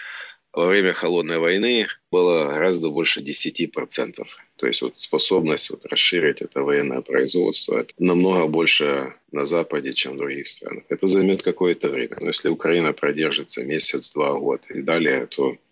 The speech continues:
я думаю, у России первой закончатся деньги и ресурсы продолжать эту войну.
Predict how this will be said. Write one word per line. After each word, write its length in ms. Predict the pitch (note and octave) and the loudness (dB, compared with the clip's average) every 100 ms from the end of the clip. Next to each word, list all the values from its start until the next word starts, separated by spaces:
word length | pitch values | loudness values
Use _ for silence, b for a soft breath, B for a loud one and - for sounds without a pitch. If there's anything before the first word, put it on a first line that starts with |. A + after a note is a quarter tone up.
| _ - | _ -4
я 140 | C#2 | 0
думаю, 320 | D2 D#2 D2+ | 2 2 2
у 40 | D2 | 2
России 340 | C#2 - C#2+ | 0 0 -2
первой 280 | - D2 C#2 | 0 0 0
закончатся 560 | C2 - C2+ - - | -4 -6 -2 -2 -2
деньги 300 | C2+ C2+ C2 | -4 -4 -6
и 160 | B1+ B1 | -4 -4
ресурсы 500 | C2 - - - - | 0 -2 -2 -4 -4
продолжать 560 | - C2 C2+ C2+ C2 - | -2 0 0 0 -4 -6
эту 140 | - | -2
войну. 260 | C#2 B1+ B1 | 0 -2 -4